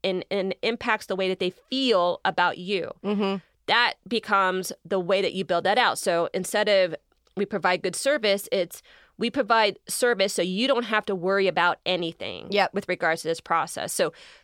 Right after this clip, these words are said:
Speaker 1: that starts becoming the way that you start bringing it to life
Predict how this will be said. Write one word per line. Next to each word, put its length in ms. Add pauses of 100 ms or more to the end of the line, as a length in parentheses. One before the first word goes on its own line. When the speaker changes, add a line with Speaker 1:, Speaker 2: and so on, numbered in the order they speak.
Speaker 1:
that 220
starts 260
becoming 480
the 80
way 120
that 100
you 100
start 240
bringing 240
it 100
to 100
life 260